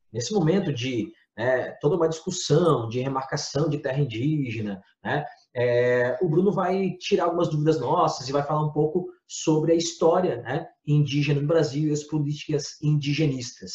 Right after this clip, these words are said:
Certo, Bruno? Então vamos lá, a gente vai começar aqui,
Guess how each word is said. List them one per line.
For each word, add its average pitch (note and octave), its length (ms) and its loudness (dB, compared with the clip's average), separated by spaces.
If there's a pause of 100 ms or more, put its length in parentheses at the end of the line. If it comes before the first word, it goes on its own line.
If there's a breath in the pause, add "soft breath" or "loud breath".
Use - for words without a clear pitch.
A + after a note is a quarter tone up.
(380)
Certo, - 580 -4
Bruno? G3 440 2 (800 soft breath)
Então E4 180 0
vamos D4 220 6
lá, - 180 2
a B2 60 -6
gente G#3+ 240 -2
vai A3 100 -2
começar F#3+ 380 0
aqui, E3+ 400 0